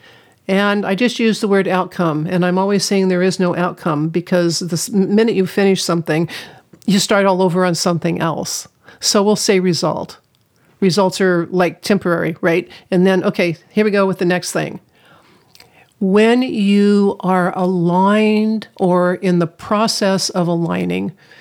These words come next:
and actually I'm going to say that we're probably never, ever really aligned with the, that most positive energy. We have moments. We might even have hours or days,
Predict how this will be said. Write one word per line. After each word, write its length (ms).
and 120
actually 320
I'm 120
going 240
to 80
say 240
that 80
we're 140
probably 360
never, 480
ever 460
really 400
aligned 640
with 320
the, 300
that 260
most 280
positive 480
energy. 400
We 180
have 220
moments. 540
We 100
might 240
even 220
have 340
hours 420
or 100
days, 640